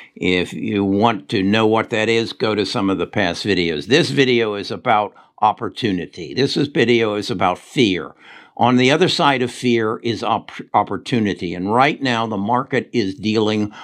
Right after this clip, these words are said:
with a tremendous amount of fear. Number one, they fear interest rates, they fear inflation, and now Russia and China are coming in.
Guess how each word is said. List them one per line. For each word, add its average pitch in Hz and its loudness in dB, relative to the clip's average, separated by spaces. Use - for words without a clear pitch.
with 101 2
a 104 0
tremendous 107 2
amount 98 -2
of 92 -4
fear. 80 -4
Number 113 0
one, 120 2
they 107 4
fear 104 0
interest 135 0
rates, 110 -2
they 90 -4
fear 98 -2
inflation, 110 -2
and 101 0
now 110 2
Russia 113 0
and 90 -8
China 123 0
are - -8
coming 113 -2
in. 110 -2